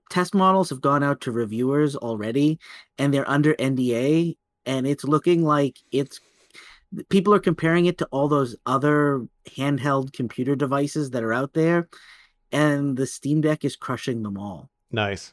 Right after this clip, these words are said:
Speaker 1: And it's, and it's cheaper than all of them. So I, I'm very excited to get mine soon.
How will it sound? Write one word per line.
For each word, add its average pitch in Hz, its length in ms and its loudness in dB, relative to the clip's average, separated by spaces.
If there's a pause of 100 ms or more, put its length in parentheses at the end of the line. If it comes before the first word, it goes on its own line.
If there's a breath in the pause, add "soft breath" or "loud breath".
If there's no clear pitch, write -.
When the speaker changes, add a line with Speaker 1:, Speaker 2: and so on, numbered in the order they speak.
Speaker 1:
And 127 160 -2
it's, - 220 -6 (160)
and 226 220 4
it's - 160 0
cheaper 220 380 4
than 156 140 4
all 131 180 2
of 113 120 -6
them. 90 240 -10 (760)
So 127 1300 2 (420)
I, 127 200 0
I'm 156 200 4
very 156 300 4
excited 123 440 -2
to 117 40 -6
get 107 200 -4
mine 98 220 -8
soon. 82 320 -14